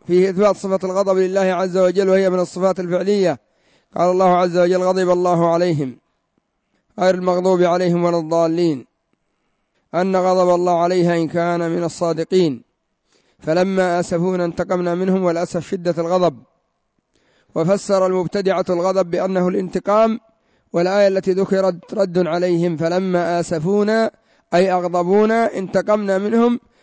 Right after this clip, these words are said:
ففرق الله عز وجل بين الغضب وبين الانتقام، وبين أن الانتقام من لوازم الغضب. وقالوا سبب نفي الغضب عن الله، قالوا: "الغضب فوران دم"، ونحن ننزه الله عز وجل عن ذلك،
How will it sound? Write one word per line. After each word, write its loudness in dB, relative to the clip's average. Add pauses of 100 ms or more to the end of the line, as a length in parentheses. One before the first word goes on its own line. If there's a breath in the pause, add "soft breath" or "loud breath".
ففرق 0
الله 2
عز -2
وجل 2
بين 0
الغضب 0
وبين 4
الانتقام، -6 (640)
وبين 4
أن -2
الانتقام 2
من -4
لوازم 2
الغضب. -2 (920)
وقالوا 2
سبب 2
نفي 0
الغضب 2
عن 0
الله، 0
قالوا: 0
"الغضب 0
فوران 0
دم"، -2
ونحن -8
ننزه 0
الله 0
عز 0
وجل 2
عن -6
ذلك، -8